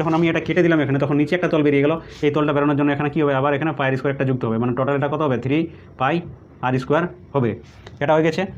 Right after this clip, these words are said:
তাহলে একটা আয়তন হলো, একটা হচ্ছে সমগ্রতলের ক্ষেত্রফল। প্রথমে এর যদি আমাদের বক্রতলের ক্ষেত্রফল হয়, এখানে দুটো তল যখন, যখন বেরিয়ে গেল আমাদের দুটো তলে ব-, গোলকের ক্ষেত্রে, যখন আমি কেটে দিলাম তখন দুটো তল বেরিয়ে গেল, একটা উপরটা হচ্ছে বক্রতল আর নিচেটা হচ্ছে সমতল। যদি সমগ্রতল বলা হয় তাহলে সেখানে আমাদের কী হয়?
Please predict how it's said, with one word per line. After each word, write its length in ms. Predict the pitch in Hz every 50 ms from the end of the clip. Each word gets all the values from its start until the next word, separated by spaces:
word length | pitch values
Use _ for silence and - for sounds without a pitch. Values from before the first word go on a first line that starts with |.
| -
তাহলে 140 | - 143 135 139
একটা 100 | 139 143 127
আয়তন 200 | 135 143 139 151 147
হলো, 120 | 156 160 170 180 180 139 135 135 139
একটা 120 | 139 - 139
হচ্ছে 160 | 135 - 175 196 190 - - - - - - - - - - - - - - - - - - - - - - - -
সমগ্রতলের 400 | 156 151 160 160 165 170 165 160 147
ক্ষেত্রফল। 280 | 147 151 143 131 127 117 127
প্রথমে 220 | 143 147 160 165 165
এর 60 | 165 160
যদি 120 | 165 160 165 165 160 156
আমাদের 180 | 151 156 156 143 143
বক্রতলের 340 | 143 143 165 165 170 165 156
ক্ষেত্রফল 280 | 160 165 156 135 135 135
হয়, 80 | 147 143
এখানে 120 | 151 156 151
দুটো 120 | 151 180 175
তল 100 | 180 170 156
যখন, 140 | 160 170 175 160 156
যখন 120 | 151 151 170 156
বেরিয়ে 160 | 156 156 165
গেল 80 | 165 160 160
আমাদের 140 | 160 156 147
দুটো 100 | 151 160 156
তলে 120 | 151 156 160 151 131
ব-, 140 | 143 139 131
গোলকের 240 | 139 139 151 147 147 135
ক্ষেত্রে, 200 | 143 143 131 143 - - - - - -
যখন 140 | - 143 147
আমি 60 | 151 147 151
কেটে 140 | 160 165 151
দিলাম 140 | 127 113 110 113 113
তখন 120 | 135 143 139
দুটো 100 | 147 156 165
তল 80 | 175 165
বেরিয়ে 160 | 170 170 175 175
গেল, 80 | 180 180 180 - 139
একটা 100 | 139 151 143
উপরটা 180 | 147 165 165 156
হচ্ছে 140 | 156 160 139
বক্রতল 260 | 143 143 160 156 175 185 - - - -
আর 60 | 143 139
নিচেটা 180 | 151 147 156 156
হচ্ছে 120 | 151 143 131
সমতল। 220 | 147 143 127 117 104 - - - - - -
যদি 100 | 143 147 143
সমগ্রতল 360 | - 151 170 170 170 165 180 175 165
বলা 100 | 170 165 139
হয় 100 | 131 147 160 160
তাহলে 140 | 147 143 135
সেখানে 220 | 156 151 160 170 170 170
আমাদের 140 | 170 165 165 170
কী 40 | 175 143
হয়? 120 | 123 110